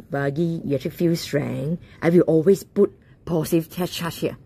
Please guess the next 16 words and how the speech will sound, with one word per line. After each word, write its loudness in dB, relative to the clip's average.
Mesti -2
positif, 2
ah. 0
Letak -8
dia 2
positif -4
sini. 2
Kemudian, 2
ini 2
negative 2
charge, -6
kan? -4
Ini 2
negative 2
point 0
charge. -4